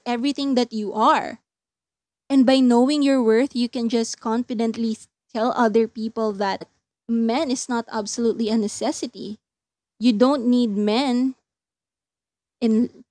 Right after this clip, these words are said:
in order for you to live, which is true. Be the hardworking person that you are.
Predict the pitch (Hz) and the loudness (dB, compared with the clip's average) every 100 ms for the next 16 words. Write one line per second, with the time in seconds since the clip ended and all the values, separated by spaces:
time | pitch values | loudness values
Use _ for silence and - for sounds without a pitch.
0 | _ 233 226 240 247 247 240 220 220 190 | _ -2 2 4 4 2 0 -2 -2 -4
1 | 185 277 208 170 - _ _ _ _ _ | 0 2 2 -2 -14 _ _ _ _ _
2 | _ _ 269 - 285 - - 262 311 240 | _ _ -6 -4 -4 -4 -2 -2 -2 -6
3 | _ _ _ _ _ _ _ _ - 196 | _ _ _ _ _ _ _ _ -14 0
4 | 233 233 226 240 226 202 202 214 208 - | 4 4 4 2 0 0 0 0 0 -4
5 | 220 220 214 214 - 214 214 208 - 220 | -4 -2 -2 -4 -4 -4 -4 -4 -4 -4
6 | 208 208 196 202 202 202 220 | -2 0 2 2 2 2 -2